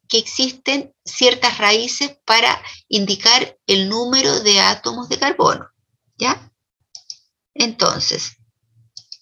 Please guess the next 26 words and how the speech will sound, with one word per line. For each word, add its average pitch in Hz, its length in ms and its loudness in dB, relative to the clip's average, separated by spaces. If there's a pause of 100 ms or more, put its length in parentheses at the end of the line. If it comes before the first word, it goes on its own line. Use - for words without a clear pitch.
(960)
desde 220 400 4
el 208 400 0
número 220 400 2
cinco 285 400 0
en 294 60 4
adelante, 254 880 0 (140)
son 247 260 0
bastante 240 460 -2
más, 240 340 -2 (400)
eh, 208 300 2
predecibles 214 1080 2
porque 226 280 0
se 220 120 0
ocupan 214 680 -2
estos 180 260 -10
prefijos 190 600 -4
para 110 560 0 (120)
muchas 233 380 0
otras 220 300 -2
cuestiones. - 380 -2
Por 175 140 -4
ejemplo, 180 360 -2
un 170 220 0 (480)
pentágono, 175 800 2
hexágono, 175 1040 2
octágono, 196 1000 0